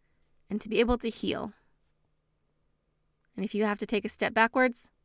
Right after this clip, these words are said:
take one step back. Don't stay there. You don't have to stay there. But take the step back that's needed. Get it taken care of. And then you can run forward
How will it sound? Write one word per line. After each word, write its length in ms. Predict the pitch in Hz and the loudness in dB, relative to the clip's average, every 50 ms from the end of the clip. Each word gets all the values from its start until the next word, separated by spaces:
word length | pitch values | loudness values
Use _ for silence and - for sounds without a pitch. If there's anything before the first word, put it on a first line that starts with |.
| _ _ | _ _
take 240 | _ - 175 - - | _ -10 -10 -6 -2
one 220 | 185 202 220 233 | 0 0 0 0
step 240 | - - 240 220 - | 0 0 -2 0 4
back. 320 | 233 220 214 214 - - _ _ - | 4 6 6 4 2 -4 _ _ 2
Don't 220 | 240 302 349 - | 2 2 2 2
stay 320 | - - - - 285 339 247 | -2 -2 2 2 4 4 2
there. 300 | 190 160 147 - 247 - | 2 0 0 0 -2 -2
You 140 | 233 220 277 | 0 2 4
don't 140 | 311 302 302 | 4 6 6
have 160 | 320 - - | 4 4 2
to 80 | - 254 | 0 -8
stay 240 | - - 220 233 - | -4 0 2 2 2
there. 280 | - - - - - _ _ _ _ _ _ _ _ _ _ _ _ _ _ _ _ _ _ _ | 0 -4 -8 -10 -14 _ _ _ _ _ _ _ _ _ _ _ _ _ _ _ _ _ _ _
But 80 | - - | -10 0
take 200 | - 247 262 311 | 0 0 2 2
the 80 | 285 | -2
step 240 | - - 277 269 233 | 0 2 0 2 4
back 260 | 254 233 226 220 - | 6 6 6 6 4
that's 200 | 233 220 - - | -2 -4 -2 0
needed. 400 | 226 208 202 190 190 196 214 - - _ _ _ _ _ _ _ _ _ _ _ _ _ _ _ _ _ _ _ - | 2 2 4 4 2 -2 -2 -6 -10 _ _ _ _ _ _ _ _ _ _ _ _ _ _ _ _ _ _ _ 0
Get 160 | - 226 262 | 2 2 2
it 160 | 262 - _ | 2 -2 _
taken 280 | - 262 254 254 302 294 | -2 -2 0 2 2 0
care 280 | - - 214 190 185 180 | 0 0 2 4 4 4
of. 360 | - 202 208 - - - _ _ _ _ _ _ _ _ _ _ _ _ _ _ 185 | 4 2 2 -2 -10 -20 _ _ _ _ _ _ _ _ _ _ _ _ _ _ 2
And 200 | 196 202 202 208 | 4 6 6 8
then 120 | 214 214 | 8 8
you 120 | 220 226 214 | 8 6 4
can 180 | - 233 208 | 2 0 0
run 240 | 196 196 202 208 208 | 4 4 4 2 2
forward 560 | - - 190 196 196 185 185 190 185 185 - | -2 -2 -2 0 0 0 0 -2 -2 -4 -6